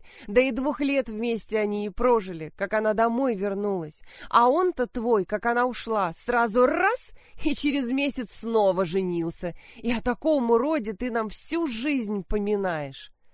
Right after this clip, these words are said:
Мила уже положила телефон на колени. С треском скрыла пачку ароматных салфеток.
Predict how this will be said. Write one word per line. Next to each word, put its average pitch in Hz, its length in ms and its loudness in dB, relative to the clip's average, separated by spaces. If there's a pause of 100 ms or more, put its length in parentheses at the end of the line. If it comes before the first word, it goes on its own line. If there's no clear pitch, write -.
(580)
Мила 262 440 0
уже 196 200 -6
положила 175 540 -6
телефон 160 540 -10
на 160 80 -10
колени. 143 580 -12 (460)
С - 180 -6
треском 185 540 0
скрыла 165 560 -6
пачку 185 340 -8
ароматных 160 540 -8
салфеток. - 760 -12